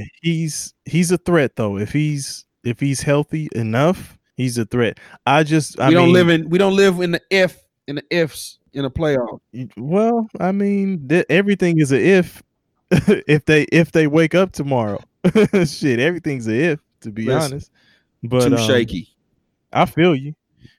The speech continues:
Speaker 1: No, I feel you, though. Like, um, I don't know. It's,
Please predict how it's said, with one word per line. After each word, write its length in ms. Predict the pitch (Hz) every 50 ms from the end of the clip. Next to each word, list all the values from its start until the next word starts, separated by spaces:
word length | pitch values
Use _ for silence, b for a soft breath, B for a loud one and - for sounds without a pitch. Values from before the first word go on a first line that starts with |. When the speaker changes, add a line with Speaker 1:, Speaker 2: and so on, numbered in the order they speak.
| b _ -
Speaker 1:
No, 200 | - 160 185 147
I 160 | 127 165 190
feel 240 | - - 170 160 147
you, 160 | 127 131 127
though. 220 | 127 127 131 139
Like, 440 | 135 123 120 117 113 - - _ _ _ _ -
um, 580 | - 120 117 113 113 107 107 104 107 110 120 - _ _ _ _ - -
I 140 | 165 180 170
don't 160 | 165 165 165
know. 240 | 160 127 104 98 110
It's, 320 | - 131 135 135 - -